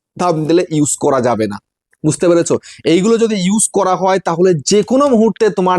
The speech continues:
চ্যানেলটা ডিলিট হয়ে যেতে পারে, মানে সাইলেন্টলি তোমার চ্যানেল ডিলিট হয়ে যাবে, তুমি জানতেও পারবে না, বুঝতেও পারবে না। বুঝতে পেরেছো? যদি এরকম ওয়ার্ড লিখতে হয়, সেক্ষেত্রে ভেবে চিনতে, যেন এটার কোনো নেগেটিভ কিছু না আসে,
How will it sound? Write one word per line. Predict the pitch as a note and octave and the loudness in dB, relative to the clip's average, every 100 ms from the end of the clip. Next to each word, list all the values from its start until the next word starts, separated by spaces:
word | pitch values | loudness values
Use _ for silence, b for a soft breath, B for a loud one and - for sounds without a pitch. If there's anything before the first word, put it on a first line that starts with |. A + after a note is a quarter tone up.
| E3+ | 0
চ্যানেলটা | E3 E3 F3+ | 0 0 0
ডিলিট | E3+ C3+ F#3 G#3 | -2 0 2 2
হয়ে | F#3 E3+ | 2 2
যেতে | E3+ E3+ | 2 0
পারে, | E3 E3 E3 B B - | 0 0 -2 B B -2
মানে | A3 | -2
সাইলেন্টলি | - A#3+ B3 D4 D#4 C#4 C#4+ B3+ | 0 -2 0 0 0 2 2 2
তোমার | A3+ - | 0 0
চ্যানেল | G#3+ G#3 | 2 2
ডিলিট | F3 E3 D3+ | 2 2 2
হয়ে | A#2+ | 2
যাবে, | G#2+ G#2 | 2 -2
তুমি | - A#3 G#3+ | 0 2 2
জানতেও | G#3 A3+ A#3+ - D4 | 2 0 0 0 0
পারবে | C4 | 2
না, | C4 | 0
বুঝতেও | G#3 G3 - F#3+ | -2 -4 0 0
পারবে | D#3 B2 A2 | 2 0 0
না। | G2+ - _ _ _ - | -4 -10 _ _ _ -4
বুঝতে | D#3 D#3+ | -4 0
পেরেছো? | G3 F#3 - G2 _ B B B B B - C3 | 2 2 -2 -12 _ B B B B B -4 0
যদি | F3 A#3+ | 2 4
এরকম | A#3 B3 A#3+ | 2 0 0
ওয়ার্ড | G#3+ A3 G3 | 0 0 -2
লিখতে | F#3+ - - D4 | -2 -4 -2 0
হয়, | G#3 A#3 A#3+ | 2 2 0
সেক্ষেত্রে | - F#3 G3+ A3+ | 0 -2 0 0
ভেবে | C#3+ E3+ F3+ B3 | 2 2 2 2
চিনতে, | A#3+ A3+ G#3 A#3 B3 B3 _ b - | 2 2 2 2 2 0 _ b -6
যেন | C3 G3 A#3+ - | -2 2 0 0
এটার | G3 A3+ A3+ - | 0 0 -2 0
কোনো | G3+ A3 B3+ - _ D3+ | 2 4 2 -2 _ -2
নেগেটিভ | D3+ G3 B3+ B3 C4+ | 2 2 2 2 0
কিছু | B3+ - G#3 | 0 0 2
না | E3+ C#3+ | 2 0
আসে, | C3 B2 | -2 -4